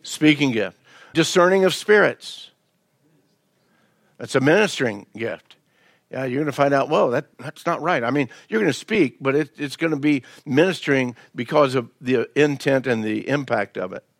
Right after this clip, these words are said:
We look at actually First Corinthians twelve, verse twenty-eight. We've got some of the ones that are in there. Say the gift of apostles.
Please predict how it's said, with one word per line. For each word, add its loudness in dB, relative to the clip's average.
We 4
look 2
at 2
actually -2
First -4
Corinthians 0
twelve, 4
verse 0
twenty-eight. 4
We've -2
got 0
some -4
of 2
the 4
ones 2
that 0
are 0
in -2
there. 2
Say 4
the 4
gift 2
of 4
apostles. 0